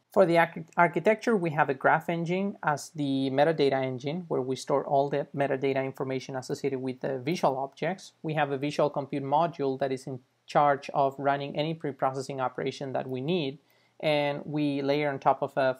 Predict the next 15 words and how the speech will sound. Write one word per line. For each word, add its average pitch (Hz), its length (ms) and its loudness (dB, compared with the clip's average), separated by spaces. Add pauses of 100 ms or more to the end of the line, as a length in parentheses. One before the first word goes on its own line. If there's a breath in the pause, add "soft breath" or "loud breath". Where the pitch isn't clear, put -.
file 135 260 0
system, 143 480 -8
either 135 180 -2
local 131 400 -2
or 127 60 -4
distributed 135 560 -4
one, 131 420 -4
and 135 260 -6
we 131 100 -2
also 135 220 -4
have 135 200 -2
support - 360 -8 (100)
for 143 220 -2 (100)
persistent 151 480 -6
memory. 127 400 -6